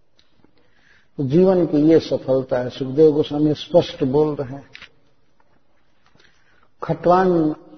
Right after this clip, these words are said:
राजर्षि का उदाहरण देकर समझा रहे हैं कि अब तो जानबूझ करके समय बिताना चाहिए। मान लीजिए चौबीस घंटे नहीं कोई भजन कर सकता है, अरे एक आध घंटे, दो चार घंटे भी जप किया जाए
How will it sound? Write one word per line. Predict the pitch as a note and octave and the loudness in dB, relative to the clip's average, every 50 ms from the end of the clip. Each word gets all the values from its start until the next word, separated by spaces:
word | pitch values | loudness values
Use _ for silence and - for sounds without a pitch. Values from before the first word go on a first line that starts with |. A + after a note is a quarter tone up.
| - - _ _ _ _ _ _ _ _ - | -20 -20 _ _ _ _ _ _ _ _ -6
राजर्षि | D3 C3+ C#3 C#3+ C#3 C#3+ D#3+ D#3+ C#3+ - - E3 D3+ | 0 4 4 4 6 6 6 4 4 2 -2 -2 0
का | - D3 C#3 | 0 0 2
उदाहरण | C#3 C#3 C#3 C#3+ C#3 C3 C#3 C#3+ C#3 B2+ | 2 2 2 0 -2 -2 -4 -6 -6 -6
देकर | B2 C3 B2 - C3+ | -6 -6 -6 -6 -10
समझा | - - C3 B2 B2+ A#2 B2 A#2+ A#2+ A#2+ | -10 -10 -10 -10 -10 -10 -10 -10 -10 -10
रहे | A#2+ B2+ A#2 | -10 -12 -18
हैं | A#2+ A#2 A2+ A2 A2+ - - - _ - | -20 -20 -20 -20 -20 -20 -20 -20 _ -20
कि | - _ _ - | -20 _ _ -10
अब | C#3+ D3+ D#3 D#3 D3+ - | -8 -6 -6 -8 -6 2
तो | - A3+ A#3 F3+ C#3 | 4 4 4 4 0
जानबूझ | B2 D#3+ E3 F3+ F#3 F3 E3 E3+ D3 C#3 | -2 0 0 0 0 -2 -6 -6 -6 -6
करके | - E3+ D#3 - - D#3 | -6 -8 -8 -6 -8 -12
समय | - - D3+ D3+ D3+ D3+ | -10 -8 -10 -8 -8 -8
बिताना | C#3+ C#3+ C3+ - C#3 C3+ C3+ C3+ C3 | -10 -12 -12 -12 -12 -12 -12 -14 -16
चाहिए। | B2+ - B2+ A#2 A#2 B2 A#2+ A#2+ A#2 _ _ _ _ _ _ _ _ _ _ _ _ _ _ _ _ _ _ _ _ _ _ _ _ _ _ _ C#3 | -14 -14 -14 -14 -12 -14 -14 -16 -18 _ _ _ _ _ _ _ _ _ _ _ _ _ _ _ _ _ _ _ _ _ _ _ _ _ _ _ -12
मान | D3+ E3+ | -8 -2
लीजिए | F#3+ G3 F#3+ - | 0 0 0 -2
चौबीस | - - E3 E3+ F3+ G3 G#3+ F3+ | -4 -4 -4 -2 0 0 -2 -2
घंटे | D#3+ D#3 D3 D3 E3 F3 E3+ E3 - F#3+ F#3 | -4 -8 -10 -8 -8 -8 -10 -6 -6 -6 -6
नहीं | E3+ E3 D#3+ D3+ D#3 F#3 F#3+ | -4 -6 -8 -6 -6 -8 -8
कोई | - F3+ F3 D#3+ | -6 -6 -6 -6
भजन | C3+ C#3+ D3 D3 E3 D#3+ | -4 -8 -6 -6 -6 -8
कर | C#3+ - D3 C#3+ | -8 -12 -12 -14
सकता | - - C#3 B2 _ _ - C3+ C3 | -12 -12 -16 -16 _ _ -16 -14 -12
है, | C3 C#3 | -12 -12
अरे | D3+ F3 F3 E3+ _ _ _ _ _ _ _ - | -10 -10 -12 -12 _ _ _ _ _ _ _ -8
एक | D#3 E3 E3 - - | -8 -8 -8 -4 -4
आध | A#3 A#3 G#3 F#3+ | -2 -2 -2 -4
घंटे, | C#3+ B2 D3 D#3+ E3+ F3 E3 F3+ E3 | -6 -8 -8 -10 -10 -10 -10 -10 -10
दो | C3 A2 G2 C3 C#3+ D#3 D3 | -10 -10 -10 -10 -8 -8 -8
चार | _ - A3 A3+ G#3+ | _ -2 0 0 0
घंटे | D#3+ B2 A2+ A#2+ C#3+ D#3 D#3 D3+ - A3 A3+ | -2 -6 -10 -10 -10 -10 -8 0 4 4 4
भी | F#3+ D3+ F3 E3 | 4 4 -2 -8
जप | C3 - D3 E3+ F#3 F3 - - - - | -8 -2 -2 -2 -2 -2 -6 -16 -18 -10
किया | - D#3+ E3 F3 F3 F3 | -6 -2 -2 -2 -2 -4
जाए | D#3+ C#3+ C#3+ C3 C3 - | -6 -8 -10 -10 -10 -14